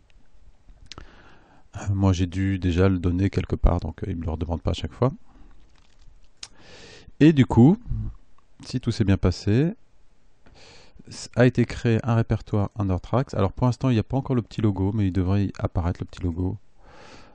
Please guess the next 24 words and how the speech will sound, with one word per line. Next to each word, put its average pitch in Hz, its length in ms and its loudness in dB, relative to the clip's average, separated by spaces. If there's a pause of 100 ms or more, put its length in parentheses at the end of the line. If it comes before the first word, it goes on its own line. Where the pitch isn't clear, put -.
(100)
Euh, 85 520 -2 (920)
OK, 95 240 -6
hein, 92 520 -4
pour - 120 -8
dire 87 200 -6
c'est - 120 -10
OK, 92 200 -8 (440)
avec, 101 500 6
euh, 98 100 4
le 98 160 4
début 104 420 2
de 95 180 2
l'arborescence, 95 960 0 (480)
euh, 98 340 -2 (640)
de, 92 400 -6
des 90 160 -8
fichiers. - 380 -8
Alors 101 140 -4
pour - 180 -2
l'instant 101 260 0
c'est - 140 -4
un 95 40 -2
peu - 140 -6
vide. 135 420 0